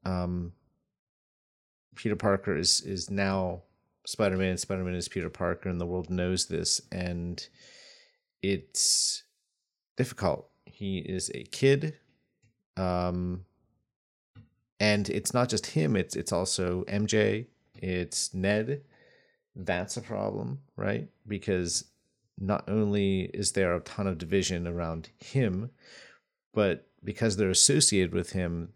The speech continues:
they have to deal with the fallout as well. That stuff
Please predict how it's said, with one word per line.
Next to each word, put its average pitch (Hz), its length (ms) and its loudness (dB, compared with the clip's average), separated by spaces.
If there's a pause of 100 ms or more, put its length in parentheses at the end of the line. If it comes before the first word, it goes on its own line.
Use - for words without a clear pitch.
they 143 180 2
have 92 340 -2
to - 80 -12
deal 92 220 -2
with 87 140 -4
the 90 60 -8
fallout 85 480 0
as - 160 -2
well. 80 320 -6 (540)
That 110 200 6
stuff - 400 0